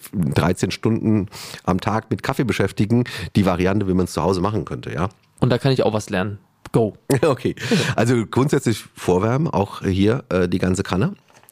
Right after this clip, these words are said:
Speaker 1: Und, ähm, hier geht's jetzt, äh, wir haben jetzt hier eine fünfhundert Milliliter Kanne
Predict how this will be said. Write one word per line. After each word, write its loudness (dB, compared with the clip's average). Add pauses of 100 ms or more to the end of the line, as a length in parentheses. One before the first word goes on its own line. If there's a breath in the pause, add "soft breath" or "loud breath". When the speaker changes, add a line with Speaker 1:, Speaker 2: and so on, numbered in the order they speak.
(240)
Speaker 1:
Und, 2
ähm, 2 (160)
hier 2
geht's -2
jetzt, -4
äh, 2
wir 2
haben 2
jetzt -4
hier 0
eine 4
fünfhundert 0
Milliliter 2
Kanne 0